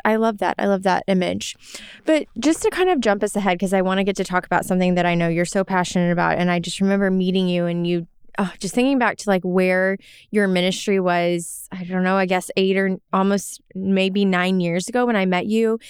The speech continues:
and to get to see where it is now. But you have a ministry called Creating Refuge, which I love the idea of, like, peace and refuge together.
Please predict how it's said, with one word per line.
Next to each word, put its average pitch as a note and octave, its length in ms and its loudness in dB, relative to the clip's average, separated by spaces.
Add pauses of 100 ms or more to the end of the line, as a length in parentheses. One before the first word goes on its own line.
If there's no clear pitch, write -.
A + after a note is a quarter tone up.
(180)
and A3 360 0
to A3 100 -4
get - 160 -2
to G#3 80 0
see G3+ 260 -2
where F#3+ 180 2
it F#3 80 0
is F#3 160 0
now. F#3 280 2
But G3 180 -2
you G#3+ 360 0
have F4+ 180 0
a E4 60 2
ministry G3+ 520 0
called F3+ 400 -2
Creating F#3 400 0
Refuge, E3+ 640 -2
which F#3 220 0 (320)
I A3 100 4
love A3 200 2
the G#3+ 60 2
idea F#3 460 0
of, F#3 160 -2
like, F3+ 200 -4
peace - 320 -4
and F#3 140 0
refuge F3 480 0
together. F3 560 0